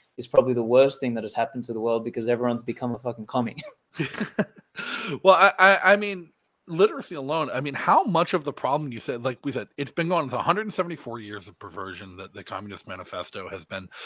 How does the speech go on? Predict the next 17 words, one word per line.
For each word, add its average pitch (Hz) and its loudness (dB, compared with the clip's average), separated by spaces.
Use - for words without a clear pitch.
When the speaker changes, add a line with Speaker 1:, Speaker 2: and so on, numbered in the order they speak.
Speaker 2:
uh, 92 -4
perverting 92 -6
everything 113 -2
in 104 -8
sight, - -8
not 120 -2
just - -8
politics, 143 2
but - -10
culture 139 -2
and 95 -14
family 139 -6
and 98 -12
academia 127 -8
and 104 -10
education. 98 -8
Um, 110 -4